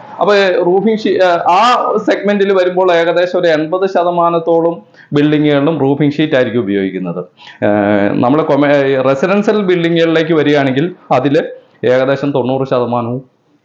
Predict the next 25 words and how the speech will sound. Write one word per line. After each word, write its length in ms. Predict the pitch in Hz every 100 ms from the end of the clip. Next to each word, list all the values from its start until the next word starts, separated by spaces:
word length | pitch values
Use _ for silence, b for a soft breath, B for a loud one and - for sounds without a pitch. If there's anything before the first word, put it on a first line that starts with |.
| _ _ _ - B B B -
റൂഫിംഗ് 320 | 110 113 123
ടൈൽസ് 300 | 120 107 101
തന്നെയായിരിക്കും 420 | 123 101 92 87
ഉപയോഗിക്കുന്നത്. 640 | 92 90 87 82 82 151 82 B B -
അപ്പോൾ 200 | 104 104 101 107 123
ഈ 120 | 110 104 104 104 B B B
കാലപ്പഴക്കം 540 | 110 120 123 127 131 127
ചെന്ന 180 | 123
ബിൽഡിങ്ങുകളിലും 640 | 123 117 113 120 117 113 123
അതുപോലെ 380 | 107 107 113 113
തന്നെ 180 | 107 113
ലോഡിംഗ് 500 | 110 110 113 127 127 -
പ്രശ്നമുള്ള 460 | 113 104 113 104 107
ബി-, 220 | 107 104
ഏഹ്, 420 | 110 104 104 - -
കെട്ടിടങ്ങളിലൊക്കെ 640 | 98 104 104 104 107 98
ആയിരിക്കും 280 | 101 98 104
നമ്മൾ, 220 | 98 101 101 - B B 107
ഏഹ്, 800 | 104 104 104 98 101 98 98 101
ഷീറ്റ് 280 | 117 104
ഉപയോഗിക്കുന്നത്. 600 | 113 90 85 76 73 71 - - - B B -
അപ്പോൾ 140 | 139
ഇന്ന് 200 | 156 180
നമ്മൾ 260 | 202 185 180 165 170
ആദ്യം 300 | 196 240